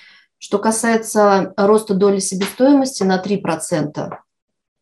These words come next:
это связано прежде всего с наращиванием проката О Э Ц Н.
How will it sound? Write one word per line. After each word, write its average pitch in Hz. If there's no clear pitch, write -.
это 220
связано 214
прежде 202
всего 220
с 220
наращиванием 180
проката 165
О -
Э 165
Ц -
Н. -